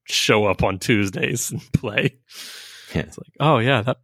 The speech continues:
Speaker 1: pilot of that mech's died twelve times. What? That doesn't make
Speaker 2: <laughs>
Speaker 1: sense. Never ejected. Took it to the face every time.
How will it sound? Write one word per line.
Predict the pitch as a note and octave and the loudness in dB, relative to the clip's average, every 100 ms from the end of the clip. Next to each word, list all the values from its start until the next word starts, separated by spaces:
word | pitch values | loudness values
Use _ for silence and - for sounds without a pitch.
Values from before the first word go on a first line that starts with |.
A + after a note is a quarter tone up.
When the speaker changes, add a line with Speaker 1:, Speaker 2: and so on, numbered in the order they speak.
| _ | _
Speaker 1:
pilot | - C3+ A2 | 0 2 2
of | G2+ | 2
that | B2+ | 2
mech's | A#2+ F#2+ - - | 2 -2 -4 0
died | G2+ G2+ | 2 2
twelve | - B2 A2+ | 0 2 2
times. | - C3+ G#2 G#2 - | 2 2 2 0 -4
What? | D#3 F#3 D#4+ - - | -4 -2 -2 -2 -2
That | D3 | 0
doesn't | E3 C3+ | 2 2
make | B2+ C#3+ | 2 2
Speaker 2:
<laughs> | |
Speaker 1:
sense. | C3 C#3+ C#3+ B2+ - - _ - - - | 2 2 2 -2 -4 -10 _ -20 -14 2
Never | C3+ E3+ | 2 6
ejected. | F3+ C3+ C#3 - A2+ - - - - - - _ _ _ _ - | 4 4 2 2 -4 -6 -16 -14 -14 -18 -20 _ _ _ _ -10
Took | B2 | -8
it | C#3 | -4
to | D#3+ | -4
the | B2 | -2
face | A#2 A2+ A2 | -2 -4 -4
every | A2 B2+ | -2 0
time. | A2 A2 G2 | -2 -4 -14